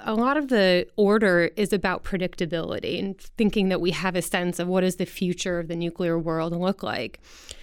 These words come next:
And hopefully from that description, it's clear why trust is really important in this. Um, but, you know, this is probably the one academic-y thing I'll throw in, but I would define trust,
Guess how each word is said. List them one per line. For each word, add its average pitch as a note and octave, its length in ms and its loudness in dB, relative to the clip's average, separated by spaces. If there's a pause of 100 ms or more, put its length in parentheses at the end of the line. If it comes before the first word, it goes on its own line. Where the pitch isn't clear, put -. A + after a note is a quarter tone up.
(300)
And A3+ 500 4
hopefully C4 400 4
from C4 120 4
that A3+ 140 2
description, D#4 460 2
it's - 160 0
clear A3 300 4
why F#3+ 140 2
trust F3+ 320 -2
is E3 100 -2
really F3+ 240 2
important A3 500 2
in E3+ 140 2
this. E3 340 0 (380)
Um, G3+ 280 0
but, G#3 480 2 (200)
you A3 80 4
know, F#3+ 440 4 (100)
this G#3 240 -2
is F#3+ 40 -4
probably G#3+ 200 -2
the F#3+ 80 2
one F#3+ 200 4
academic-y F3+ 640 0
thing F#3 260 0
I'll E3+ 120 -2
throw F3 320 0
in, G3+ 320 4
but F#3 120 -2
I F#3+ 140 0
would G3+ 120 0
define G3 340 -2
trust, - 520 -6